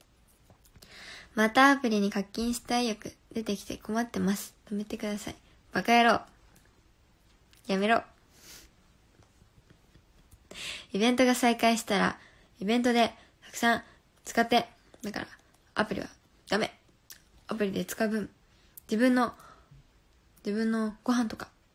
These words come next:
に回して。わかったか、ケージェー。課金はダメだよ。焼肉行こう。行きたい。行きたい。食べたい、焼肉。パパのハンバーグ美味しいよ。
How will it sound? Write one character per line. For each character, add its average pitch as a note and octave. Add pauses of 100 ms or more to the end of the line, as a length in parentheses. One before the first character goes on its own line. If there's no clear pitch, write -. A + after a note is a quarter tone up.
(380)
に G3 (240)
回 A3
し -
て。 - (1500)
わ G#3+
か B3
っ B3+
た A#3
か、 - (100)
ケ G#3
ー -
ジ G#3
ェ -
ー。 - (1700)
課 -
金 B3
は A3+
ダ G3+
メ A3+
だ -
よ。 - (1700)
焼 -
肉 D4
行 C#4+
こ C#4+
う。 -
行 G#3
き -
た D4
い。 - (560)
行 A3
き -
た D4
い。 A3
食 G#3+ (680)
べ B3+
た D4+
い、 A#3+
焼 B3
肉。 A3 (600)
パ C#4
パ C#4
の A#3
ハ A3
ン A3
バ A3
ー G#3
グ G3
美 A3+
味 A#3
し A#3+
い G3+
よ。 F3+